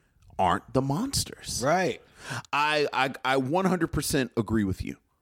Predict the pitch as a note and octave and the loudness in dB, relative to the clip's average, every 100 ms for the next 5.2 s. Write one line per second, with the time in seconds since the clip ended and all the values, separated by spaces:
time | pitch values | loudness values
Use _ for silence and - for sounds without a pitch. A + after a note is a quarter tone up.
0 | _ _ _ A#2+ B2 A#2+ B2+ C3+ B2+ A2 | _ _ _ 0 2 4 2 2 2 2
1 | - C3 C3 A2+ B2 - - A#2+ A#2 A2+ | 2 2 0 0 0 -2 0 2 2 0
2 | - - _ A#2+ A2+ A2+ A#2 A2 - A2+ | -8 -20 _ 0 2 2 2 2 2 2
3 | A#2+ - A2+ A2+ A#2 A2+ A2 A2+ A2 _ | 2 0 0 0 0 -2 0 0 0 _
4 | - G#2+ G#2+ G#2 - A2 G2+ - G#2+ G2+ | -4 0 2 0 0 2 2 2 0 2
5 | G#2+ | 0